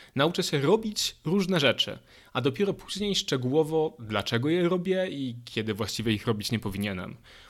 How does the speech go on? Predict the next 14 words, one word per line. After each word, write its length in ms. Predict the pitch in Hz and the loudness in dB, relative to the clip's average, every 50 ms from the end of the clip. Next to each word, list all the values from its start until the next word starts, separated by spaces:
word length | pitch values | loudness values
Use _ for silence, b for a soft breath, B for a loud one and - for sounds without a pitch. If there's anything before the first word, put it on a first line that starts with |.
| B - | B -4
Uważam, 320 | 127 143 160 175 180 175 | -2 0 0 2 0 0
że 160 | 147 147 147 | 2 0 0
im 200 | 139 147 131 127 | 0 0 -2 -2
szybciej 440 | 120 - - 202 254 - - 143 120 | 0 0 0 0 -2 0 0 -2 0
ten 160 | 113 107 101 | 0 0 -2
moment 340 | 98 98 95 95 95 95 - | -2 -2 -2 -2 -4 -4 -4
nadejdzie, 460 | 104 98 92 95 90 92 92 95 98 | -6 -6 -6 -6 -6 -6 -6 -8 -10
tym 340 | - - 113 113 110 110 113 | -10 -8 -6 -4 -2 0 0
lepiej 320 | 113 120 143 147 - 147 131 | 0 0 0 0 0 -2 -2
dla 140 | 139 139 | -2 -4
naszych 260 | 139 139 - - - - | -2 -2 -2 -2 -4 -6
pacjentów. 600 | - 127 - - 107 92 92 - - - - - | -8 -8 -4 -4 -4 -4 -6 -8 -14 -18 -18 -8
Dlaczego? 400 | 110 110 107 - 123 117 123 127 | -6 -6 -4 -4 -2 -2 -2 -4
Dlatego 560 | 127 127 123 120 120 131 127 131 135 131 131 | -4 -2 -2 -2 -2 0 0 0 2 0 0